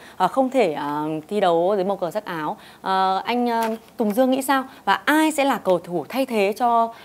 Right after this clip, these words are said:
vị trí của Hùng Dũng? Và ngài Park sẽ có sử dụng Công Phượng hay không? Và Đoàn Văn Hậu, rất nhiều các cầu thủ sau một quãng thời gian bị chấn thương, ờ, ngài Park rất tin tưởng và ngày hôm nay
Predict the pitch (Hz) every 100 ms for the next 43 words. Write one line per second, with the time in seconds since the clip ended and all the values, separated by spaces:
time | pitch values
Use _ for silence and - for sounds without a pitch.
0 | - - - 202 190 190 262 170 135 165
1 | 196 247 311 - - 196 190 185 180 190
2 | 190 320 330 - 247 285 294 220 226 294
3 | 339 - - - 226 202 233 - - -
4 | 277 294 302 240 277 285 277 - - -
5 | 196 202 190 190 220 220 262 269 262 -
6 | - - 392 349 277 254 277 240 226 202
7 | 156 - 240 247 254 240 - - 190 -
8 | 240 254 202 208 214 - 180 202 240 226
9 | - - - 185 175 170 175 175 175 175
10 | 170 285 311 359 302 277 247 185 143 165
11 | 170 190 233 226